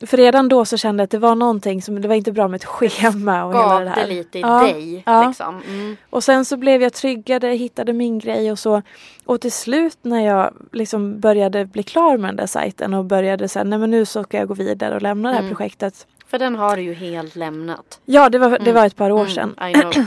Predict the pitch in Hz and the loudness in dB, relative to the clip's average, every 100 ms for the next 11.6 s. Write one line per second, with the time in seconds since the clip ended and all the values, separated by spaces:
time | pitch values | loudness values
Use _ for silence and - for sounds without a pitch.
0 | - - - 214 254 269 254 240 220 214 | -2 -16 -12 0 4 4 4 4 4 2
1 | 202 196 _ _ - _ _ - 220 208 | 0 -2 _ _ -20 _ _ -8 -4 -2
2 | 196 196 - 220 240 247 220 233 220 226 | -2 -4 -6 -2 2 2 4 4 4 2
3 | 254 254 _ _ _ _ 233 254 - - | 0 -2 _ _ _ _ -4 -4 -4 -14
4 | - 196 185 208 214 220 247 277 285 - | -8 -6 -2 0 2 4 4 4 2 -4
5 | - - - 220 226 233 220 214 214 - | -20 -20 -6 2 4 8 8 6 4 0
6 | 214 202 202 - - 214 - - - - | 0 0 -2 -6 -8 -6 -4 -6 -8 -4
7 | 202 214 285 294 285 294 262 226 233 233 | 0 4 6 6 4 2 0 2 2 6
8 | 220 208 - - - 226 202 - - 196 | 4 4 -4 -20 -10 -6 -6 -6 -4 -4
9 | 185 - - 302 294 285 277 277 - - | -4 -8 -2 2 2 0 -2 -4 -8 -20
10 | _ 240 240 226 - 277 277 302 269 233 | _ -2 0 0 -2 -2 0 -2 -2 -2
11 | 208 214 - 202 190 | -2 -6 0 0 2